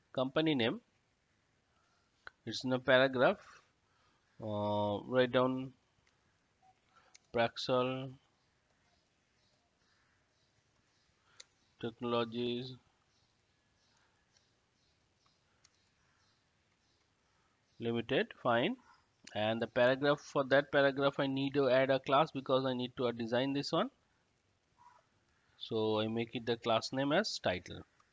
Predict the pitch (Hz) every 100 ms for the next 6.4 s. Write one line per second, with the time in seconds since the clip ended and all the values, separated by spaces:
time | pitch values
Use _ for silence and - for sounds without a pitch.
0 | _ _ _ _ _ - 175 - _ _
1 | - - - _ - 120 117 117 113 117
2 | - - - 135 127 131 127 135 135 135
3 | 131 131 226 - _ _ - - - -
4 | - - 123 190 - - - _ _ 117
5 | 143 170 170 202 285 - _ _ - 131
6 | 139 - 156 151